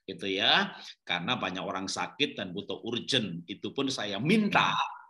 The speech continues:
satu modul seminggu tuh diulang-ulang. Itu pun ternyata ada juga yang nggak ngulang-ngulang.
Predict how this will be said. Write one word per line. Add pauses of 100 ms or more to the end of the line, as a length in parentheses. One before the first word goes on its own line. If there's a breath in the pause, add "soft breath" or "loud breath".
(180)
satu
modul
seminggu
tuh
diulang-ulang.
Itu
pun
ternyata
ada
juga
yang
nggak
ngulang-ngulang.